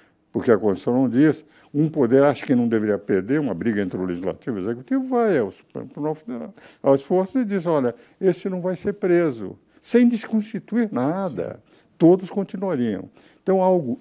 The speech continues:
Speaker 1: extremamente pontual foi interpretado, a meu ver, maliciosamente, o cento e quarenta e dois como seria para ser golpe de Estado,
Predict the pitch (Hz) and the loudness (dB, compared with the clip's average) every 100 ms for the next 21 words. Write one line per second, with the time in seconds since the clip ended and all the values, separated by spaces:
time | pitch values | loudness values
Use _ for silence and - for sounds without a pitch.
0 | - - - - 214 220 185 151 139 135 | -10 -14 -16 2 6 6 6 2 0 -2
1 | - 131 127 127 123 151 175 _ _ _ | -6 -6 -4 0 0 0 -4 _ _ _
2 | _ _ - - 160 170 151 165 147 - | _ _ -16 0 2 2 0 0 0 0
3 | 127 107 - - 147 170 165 131 92 82 | 0 0 -2 -2 0 2 0 -2 -6 -8
4 | - _ _ _ 123 117 127 117 98 95 | -14 _ _ _ -6 0 4 4 0 0
5 | 107 87 - 117 139 156 160 120 - - | 0 -2 -6 -6 -2 -2 -2 -6 -8 -2
6 | 143 160 123 95 98 110 123 113 _ - | 2 2 0 -2 -2 -2 -4 -8 _ -16
7 | - - _ _ _ - 110 104 - 98 | -16 -18 _ _ _ -2 0 0 -2 -2
8 | 104 101 90 85 92 - - - 95 87 | -2 -2 -4 -2 -2 -4 -12 -8 -4 -4
9 | - 87 - 87 95 90 - - 135 139 | -4 -12 -8 -8 -4 -6 -6 -14 -18 -14
10 | 143 123 139 156 | -10 -10 -10 -18